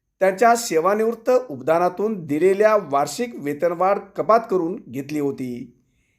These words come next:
या विरोधात सोलापूर जिल्हा सेवानिवृत्त शिक्षक संघटनेच्या वतीने शिवानंद भरले,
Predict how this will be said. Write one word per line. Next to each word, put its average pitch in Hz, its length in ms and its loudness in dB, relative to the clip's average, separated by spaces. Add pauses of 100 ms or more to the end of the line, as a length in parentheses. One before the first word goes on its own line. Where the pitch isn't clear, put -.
(200)
या 190 300 4 (120)
विरोधात 147 480 0 (640)
सोलापूर 233 640 2 (260)
जिल्हा 156 380 -2
सेवानिवृत्त 185 800 -2
शिक्षक - 420 -8
संघटनेच्या 170 760 -2
वतीने 131 500 2 (600)
शिवानंद 160 540 2
भरले, 143 680 -4